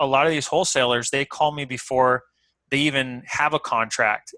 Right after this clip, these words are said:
and we're talking about prices. I'm telling them what numbers I'm seeing. They're showing me theirs, and we're, we're working together and mutually benefiting. And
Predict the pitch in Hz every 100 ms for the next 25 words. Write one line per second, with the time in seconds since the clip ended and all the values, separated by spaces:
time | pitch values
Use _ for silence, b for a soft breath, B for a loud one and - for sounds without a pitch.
0 | - 123 123 139 135 - 147 139 135 123
1 | 117 - - 113 107 120 107 117 131 -
2 | 139 131 127 117 117 127 135 135 131 123
3 | 117 127 131 - 127 117 110 110 120 117
4 | 131 120 117 113 110 123 127 123 127 -
5 | - b b b b 123 123 131 123 -
6 | - 123 139 151 160 135 113 117 123 110
7 | 104 110 - 120 120 127 - 120 113 113
8 | 113 - 104 107 _ _ b b - 113
9 | 113 107